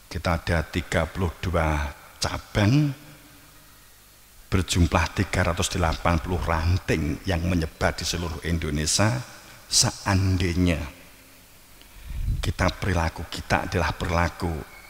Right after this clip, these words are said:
sogok menjadi ketua di sogok, menjadi pengurus besarnya jamaah nganggo sogokan untuk supaya membackup tim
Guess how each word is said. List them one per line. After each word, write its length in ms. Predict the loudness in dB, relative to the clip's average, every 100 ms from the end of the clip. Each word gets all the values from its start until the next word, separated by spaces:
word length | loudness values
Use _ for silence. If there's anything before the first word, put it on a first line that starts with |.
| -8 -8 -8 -20 -10
sogok 640 | -4 -4 -4 -4 -2 0 2
menjadi 400 | 4 2 -2 -4
ketua 480 | -8 -6 -2 -2 -2
di 160 | 0
sogok, 880 | 0 0 -2 -4 -4 -4 -6 -20 -2 2
menjadi 800 | 4 2 -2 0 0 0 -2 -14 -18 -20 -6 4
pengurus 480 | 6 6 6 0 2
besarnya 720 | 6 8 8 8 4 2 2
jamaah 720 | 2 2 4 2 0 -4 -2
nganggo 400 | 0 2 0 -2
sogokan 880 | 0 -2 -4 -4 -2 -2 -4 -4 -6 -12 -20 -20 -20 -20 -20 -20 -20 -20 -20 -20 -20 -20 -8 6
untuk 480 | 10 10 8 -2 -4 -4
supaya 480 | 0 2 4 4 8
membackup 960 | 10 10 8 6 8 4 -2 4 4 4 -2 -10 -8 -10 -12 -18 -18 -16 -16 -18 -20 -4 4
tim 320 | 8 8